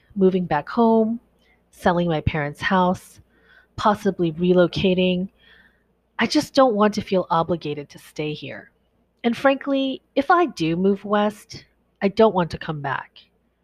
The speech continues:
I want to settle in Seattle or Portland or Salt Lake City sometime soon. Certain places just feel right, and Seattle is one of those cities.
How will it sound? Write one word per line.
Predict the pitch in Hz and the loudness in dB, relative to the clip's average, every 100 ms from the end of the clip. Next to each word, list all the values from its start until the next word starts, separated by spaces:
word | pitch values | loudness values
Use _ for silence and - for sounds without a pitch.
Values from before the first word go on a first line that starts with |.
| _ _ _ _ _ - | _ _ _ _ _ 0
I | |
want | 269 330 | 2 2
to | 359 | 0
settle | - 226 208 196 | 0 2 2 0
in | 180 | -4
Seattle | - 170 156 147 - - _ _ _ - | -10 -10 -8 -8 -12 -18 _ _ _ -4
or | 196 | -4
Portland | 190 - 220 151 143 - _ _ - | -2 -2 -2 -2 -20 -20 _ _ -4
or | 214 | -4
Salt | 214 233 226 | 2 2 2
Lake | 233 226 | -2 -6
City | - 254 160 - _ _ _ _ _ | -10 -8 -8 -14 _ _ _ _ _
sometime | - 220 214 175 165 | -10 -8 -8 -10 -10
soon. | - 160 151 135 - _ _ _ _ _ _ _ _ _ _ _ | -14 -12 -12 -14 -20 _ _ _ _ _ _ _ _ _ _ _
Certain | - 359 349 359 | -2 -2 0 -2
places | - 240 226 240 - | 0 0 0 -6 -6
just | - 202 - | -2 -2 -4
feel | - _ 247 269 240 | -20 _ 0 2 2
right, | 147 143 - - - - _ _ _ _ - | 0 -4 -6 -12 -20 -20 _ _ _ _ -6
and | 196 | -4
Seattle | - 202 202 220 190 160 | -4 0 2 4 4 2
is | 175 170 | -2 -4
one | 180 170 | 0 0
of | |
those | 160 151 | 0 -4
cities. | - - 147 - - | -6 -10 -8 -10 -18